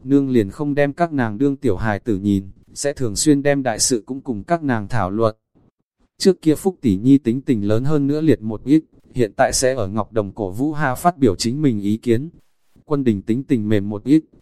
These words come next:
nhưng Thục Ca Nhi như vậy tiểu liền có chí lớn,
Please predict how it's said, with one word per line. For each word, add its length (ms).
nhưng 240
Thục 220
Ca 140
Nhi 220
như 160
vậy 280
tiểu 160
liền 260
có 140
chí 220
lớn, 340